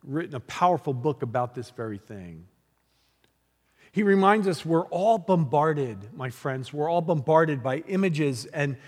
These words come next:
and by ideas that have the potential to, uh, to take our minds to a place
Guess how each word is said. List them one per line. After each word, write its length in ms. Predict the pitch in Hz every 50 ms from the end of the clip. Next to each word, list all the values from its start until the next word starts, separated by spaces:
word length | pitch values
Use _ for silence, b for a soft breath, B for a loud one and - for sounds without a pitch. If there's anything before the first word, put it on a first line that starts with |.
| B B B
and 160 | - 165 160
by 200 | 143 156 156 165
ideas 720 | 175 160 147 151 151 135 110 135 185 208 196 180 165 139 - B B B B -
that 160 | 180 156 151
have 240 | 165 165 156 143 127
the 60 | 147
potential 960 | 139 - 151 - - - - - 208 247 240 214 - - 202 170 147 139 131 B B B B B B B _ -
to, 360 | - - 180 175 170 175 185
uh, 340 | - 165 165 165 - - -
to 160 | 143 - 175 170
take 420 | 147 - - 196 220 254 - - -
our 180 | - 202 196 196
minds 760 | 180 170 170 185 202 220 220 208 180 160 156 160 147 127 - - - _ _ _ _ _ _ _ _ _ _
to 160 | - - 180 165
a 60 | 147
place 580 | - - - 220 214 170 156 - - - -